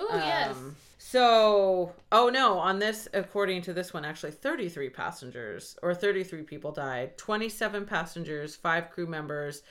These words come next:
Speaker 2: and later one member of a salvage team.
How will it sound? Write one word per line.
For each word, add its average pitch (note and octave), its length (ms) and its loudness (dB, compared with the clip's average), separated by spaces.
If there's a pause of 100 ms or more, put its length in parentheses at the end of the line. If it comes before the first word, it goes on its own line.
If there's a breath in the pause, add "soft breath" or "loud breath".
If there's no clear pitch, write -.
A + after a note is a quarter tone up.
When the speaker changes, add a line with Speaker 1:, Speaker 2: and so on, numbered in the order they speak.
(360 loud breath)
Speaker 2:
and F#3+ 240 0
later F#3 480 2
one F3 380 -2
member D#3 320 -4
of G#2+ 160 -4
a D3 60 -6
salvage C3 600 -6
team. D2 480 -16